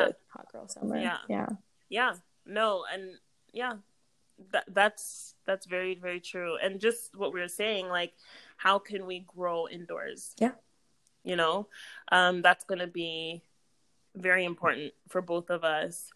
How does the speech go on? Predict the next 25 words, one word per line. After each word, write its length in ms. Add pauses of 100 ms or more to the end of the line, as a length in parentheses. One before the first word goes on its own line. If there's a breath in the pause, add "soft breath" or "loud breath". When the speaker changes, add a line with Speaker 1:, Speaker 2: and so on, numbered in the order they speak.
(400 loud breath)
Speaker 1:
Um, 680 (760)
just 200
looking 400 (680)
for 380
that 260
fullness 800
and 260
just 160
taking 300
it 100
a 80
day 160
at 80
a 40
time. 340
Speaker 2:
Mm-hmm. 280 (240 loud breath)
Speaker 1:
Um, 300
if 100
I, 360
if 120
I 340
think 260
too 180
far 300
ahead 480